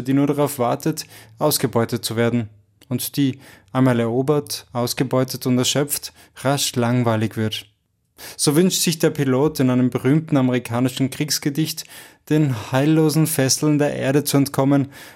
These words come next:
ein Traum, den auch ein bekannter Tech-Milliardär verfolgt, wenn er die Besiedlung des Mars ins Auge fasst.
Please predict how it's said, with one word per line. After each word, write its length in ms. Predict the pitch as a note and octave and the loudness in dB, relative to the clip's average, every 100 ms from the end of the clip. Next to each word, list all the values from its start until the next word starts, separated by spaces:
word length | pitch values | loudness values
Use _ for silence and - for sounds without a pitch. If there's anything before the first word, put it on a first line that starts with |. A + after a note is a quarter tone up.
| - | -4
ein 140 | D#3+ | -2
Traum, 400 | D#3 C3 C3+ F3 | -2 -2 0 2
den 180 | D#3+ D#3 | 2 2
auch 220 | C#3+ C3+ | 2 0
ein 100 | D3+ | -2
bekannter 540 | C#3+ D3 - B2 B2+ C#3 | -2 -4 -2 -4 -2 -4
Tech-Milliardär 840 | - D#3 C#3+ - C#3 C3+ B2+ C3 | -2 -2 -2 0 2 2 2 0
verfolgt, 640 | C3 C3 C#3 C#3 - C3 | 0 -2 0 0 -2 -2
wenn 140 | C3 C3+ | 0 2
er 80 | |
die 120 | C3+ C3+ | 2 -2
Besiedlung 600 | C#3 - C#3 C3+ C#3 C#3+ | 0 0 0 0 0 2
des 200 | C#3+ - | 0 -2
Mars 440 | A2+ A#2+ B2+ - | -4 -2 -2 0
ins 180 | B2+ - | -2 -2
Auge 260 | B2 A#2 | -4 -4
fasst. 400 | A2+ B2 A#2 - | -4 -4 -6 -10